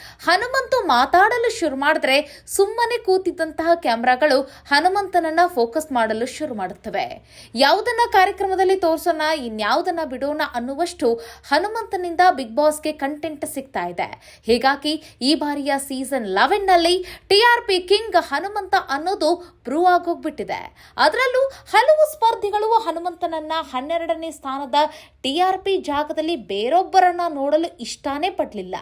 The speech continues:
ಇನ್ ಕೆಲ ಸ್ಪರ್ಧಿಗಳು ಮಾತ್ರ ಬೇರೆಯವರ ಹೆಸರನ್ನ ಹೇಳಿದ್ರು. ಹಾಗೆ ಹನುಮಂತು ಕೂಡ ಹನ್ನೆರಡನೇ ಸ್ಥಾನದಲ್ಲಿದ್ದ ತಮ್ಮ ಹೆಸರನ್ನ "ನಾನು ಟಿ ಆರ್ ಪಿ ಕಿಂಗ್ ಆಗಲು ಸಾಧ್ಯ ಇಲ್ಲ,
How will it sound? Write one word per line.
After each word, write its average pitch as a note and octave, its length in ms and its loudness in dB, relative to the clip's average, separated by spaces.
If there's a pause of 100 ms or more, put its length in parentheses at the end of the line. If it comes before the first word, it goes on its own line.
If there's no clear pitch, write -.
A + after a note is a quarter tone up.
(160)
ಇನ್ D4+ 180 0
ಕೆಲ F4+ 200 -2
ಸ್ಪರ್ಧಿಗಳು F4 560 -2
ಮಾತ್ರ D#4 340 -2 (460)
ಬೇರೆಯವರ C#4+ 520 4
ಹೆಸರನ್ನ A3 480 -6
ಹೇಳಿದ್ರು. C4+ 580 -2
ಹಾಗೆ - 460 -2
ಹನುಮಂತು G4+ 480 -4
ಕೂಡ D4 240 0 (400)
ಹನ್ನೆರಡನೇ A#4 680 0
ಸ್ಥಾನದಲ್ಲಿದ್ದ F4+ 720 -2
ತಮ್ಮ D4+ 300 -2
ಹೆಸರನ್ನ C#4 500 -2 (460)
"ನಾನು C#4 480 0
ಟಿ F#4+ 140 4
ಆರ್ G4 220 0
ಪಿ F4+ 120 -2
ಕಿಂಗ್ D#4 280 -6
ಆಗಲು C4 360 0
ಸಾಧ್ಯ A3+ 480 -6
ಇಲ್ಲ, A#3 180 -2